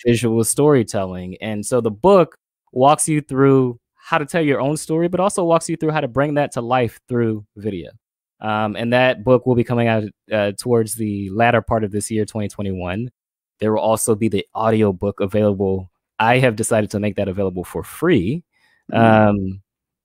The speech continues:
Speaker 1: but that will be coming out, and it walks you through exactly all the things that we've been talking about, being vulnerable, showing your truth. I talk through that in the book, Dramatic Demonstration of Proof. It helps you elevate your personal brand and your business to a new level.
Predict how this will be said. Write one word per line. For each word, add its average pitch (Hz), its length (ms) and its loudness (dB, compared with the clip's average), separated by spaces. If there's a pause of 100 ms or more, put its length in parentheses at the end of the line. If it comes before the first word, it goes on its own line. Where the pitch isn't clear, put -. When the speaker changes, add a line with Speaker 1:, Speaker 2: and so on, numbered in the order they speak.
(100)
Speaker 1:
but 127 380 2
that 139 240 4
will 135 100 2
be 123 180 0
coming 120 300 0
out, 113 220 0
and 104 180 -4
it 101 160 -6
walks 110 280 0
you 110 100 -2
through 107 180 -2
exactly 98 540 -6
all 127 160 4
the 131 80 0
things 127 180 0
that 117 80 0
we've 110 160 0
been 101 100 -6
talking 95 380 -6
about, 85 280 -8
being 117 280 -2
vulnerable, 98 640 -2
showing 117 400 0
your 110 180 4
truth. 98 540 -4 (600)
I 104 100 -2
talk 110 320 0
through 104 160 2
that 95 220 2
in 98 100 -2
the 98 80 -4
book, 92 300 -2 (280)
Dramatic 104 360 0
Demonstration 95 520 -2
of 90 140 -10
Proof. 80 340 -12 (640)
It 95 120 -6
helps 98 260 -4
you 113 80 -4
elevate 95 500 -4
your 90 100 -6
personal 95 400 -6
brand 90 280 -6
and 87 100 -8
your 87 80 -4
business 82 320 -10
to - 140 -14
a - 20 -8
new 73 140 -8
level. 71 320 -10